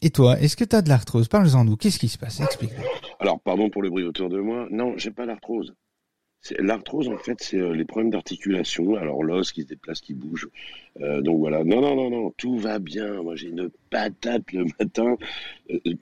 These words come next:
Speaker 2: alors, le plus dur, c'est le lever. Ça, c'est vrai. Plus on avance dans l'âge et plus le lever est compliqué.
Speaker 1: Ouais, ouais, c'est compliqué et on est vendredi. Et le vendredi, c'est toujours en plus, euh, plus compliqué. Alors, de quoi on va parler, euh, ce matin ? Il y a, il y a pas mal de petits points, euh, qu'on, qu'on va soulever.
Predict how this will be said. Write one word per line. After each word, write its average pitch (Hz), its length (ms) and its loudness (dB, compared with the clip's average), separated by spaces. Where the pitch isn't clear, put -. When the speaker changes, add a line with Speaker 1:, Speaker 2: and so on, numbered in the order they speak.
Speaker 2:
alors, 110 220 2
le 123 100 4
plus 131 160 0
dur, 131 180 2
c'est - 120 -2
le 120 80 4
lever. 95 340 2
Ça, 120 160 -4
c'est 117 180 -4
vrai. 87 300 -4
Plus - 120 -8
on 85 100 -2
avance 85 280 -2
dans 82 120 -8
l'âge 80 300 -8
et - 60 -16
plus - 180 -6
le 82 80 0
lever 85 220 0
est 82 40 -2
compliqué. 78 540 -8
Speaker 1:
Ouais, 120 220 0
ouais, 131 300 8
c'est 139 200 4
compliqué 143 840 6
et 117 300 6
on 117 160 6
est 127 80 8
vendredi. 120 560 4
Et 135 80 6
le 127 40 4
vendredi, 127 440 2
c'est 131 160 0
toujours 180 380 4
en 123 100 0
plus, - 360 0
euh, 107 200 -2
plus - 160 -2
compliqué. 117 560 -2
Alors, 151 220 6
de 175 80 6
quoi 196 200 2
on 185 40 6
va 143 160 4
parler, 131 400 4
euh, 110 340 4
ce - 160 -2
matin ? 123 460 4
Il 110 80 2
y - 20 0
a, 107 40 -2
il 104 60 -4
y 110 100 2
a 107 60 2
pas 139 200 4
mal 139 180 6
de 131 100 2
petits 120 200 -2
points, 131 340 4
euh, 110 220 2
qu'on, 110 180 -4
qu'on 113 140 -4
va 113 160 4
soulever. 123 400 2